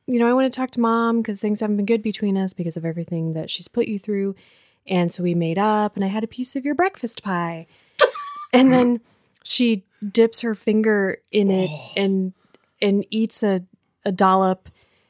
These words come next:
Speaker 1: and then runs off. And he is like, "Oh my God." The first time I watched this, I thought that's wh-,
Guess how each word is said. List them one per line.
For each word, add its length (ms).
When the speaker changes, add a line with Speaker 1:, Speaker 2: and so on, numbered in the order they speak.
Speaker 1:
and 140
then 180
runs 360
off. 500
And 140
he 320
is 320
like, 380
"Oh 240
my 200
God." 420
The 80
first 240
time 160
I 80
watched 340
this, 200
I 60
thought 320
that's 260
wh-, 80